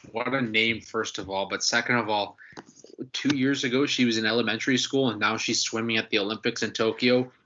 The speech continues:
What a story for her. And, uh, yeah, just unbelievable swim. Um, you know, fourth i-, in this case, normally,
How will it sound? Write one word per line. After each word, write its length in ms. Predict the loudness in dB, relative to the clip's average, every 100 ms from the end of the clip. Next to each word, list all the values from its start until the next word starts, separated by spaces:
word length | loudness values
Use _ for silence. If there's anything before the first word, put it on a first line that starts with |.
| _ _ _ _ _
What 580 | -16 -2 4 4 2 -2 0
a 100 | 2
story 640 | 2 0 0 0 2 2
for 200 | 2 -6
her. 320 | -2 0 2
And, 540 | 4 2 0 -4 -6 0
uh, 320 | 2 2 0 0
yeah, 140 | -2
just 220 | 0 -2
unbelievable 680 | 0 0 0 0 -2 -4 -6
swim. 440 | -4 -2 -2 -4 -12 -8
Um, 540 | -2 0 -2 -6 -12 -16 -8
you 140 | -6
know, 100 | -6
fourth 560 | -8 -2 2 2 0 -14 -14
i-, 20 | -6 0 0 2 -2
in 120 | 0
this 200 | 0 0
case, 320 | 2 2 2
normally, 500 | -2 0 0 -2 -4